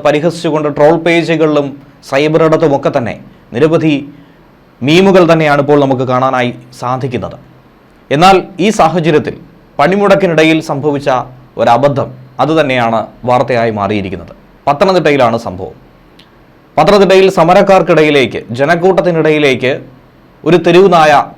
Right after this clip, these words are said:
പാഞ്ഞെടുക്കുകയായിരുന്നു. അവിടെ പരിപാടിയിൽ പങ്കെടുത്തുകൊണ്ടിരിക്കുന്ന സഖാക്കളിൽ ഒരാളായിട്ടുള്ള വ്യക്തിയെ തെരുവുനായ കയറി അങ്ങ് ആക്രമിച്ചു. സി ഐ ടി യു അങ്ങാടി യൂണിറ്റ് കൺവീനറായിട്ടുള്ള പള്ളത്തുകാലായിൽ പി എ ബഷീറിൻ്റെ കാലിനാണ് കടിയേറ്റത്.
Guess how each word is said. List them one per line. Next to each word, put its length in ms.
പാഞ്ഞെടുക്കുകയായിരുന്നു. 1000
അവിടെ 200
പരിപാടിയിൽ 500
പങ്കെടുത്തുകൊണ്ടിരിക്കുന്ന 840
സഖാക്കളിൽ 520
ഒരാളായിട്ടുള്ള 580
വ്യക്തിയെ 340
തെരുവുനായ 420
കയറി 360
അങ്ങ് 180
ആക്രമിച്ചു. 420
സി 180
ഐ 20
ടി 100
യു 120
അങ്ങാടി 400
യൂണിറ്റ് 400
കൺവീനറായിട്ടുള്ള 680
പള്ളത്തുകാലായിൽ 720
പി 100
എ 40
ബഷീറിൻ്റെ 600
കാലിനാണ് 560
കടിയേറ്റത്. 480